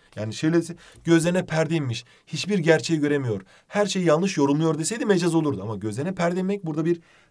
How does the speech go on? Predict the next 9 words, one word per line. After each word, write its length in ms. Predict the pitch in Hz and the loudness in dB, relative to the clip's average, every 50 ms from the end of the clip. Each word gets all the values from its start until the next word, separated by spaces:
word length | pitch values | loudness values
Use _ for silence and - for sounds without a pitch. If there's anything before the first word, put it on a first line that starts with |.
| _ _ | _ _
tıp 200 | - - 175 - | -6 -6 -6 -4
terimi. 300 | - 131 113 110 147 180 | -4 -6 -6 -4 -6 -8
O 180 | 190 - 156 143 | -6 -4 -4 -4
yüzden 220 | 139 120 117 110 | -2 -2 -4 -6
cevabımız 500 | 107 113 127 120 113 107 117 143 165 - - _ _ _ _ - | -2 0 0 2 2 0 -2 -6 -8 -8 -12 _ _ _ _ -6
Bursa 520 | 120 120 127 123 120 - - 123 135 - | -4 -4 -4 -4 -4 -4 -4 -4 -4 -6
seçeneği 480 | - - 117 104 - 104 98 107 123 127 | -8 -12 -12 -12 -10 -10 -10 -10 -10 -10
sevgili 360 | - - 113 98 92 101 117 | -8 -8 -8 -8 -8 -8 -10
Tonguç'um. 380 | - 90 87 82 - - - | -12 -14 -14 -16 -18 -20 -20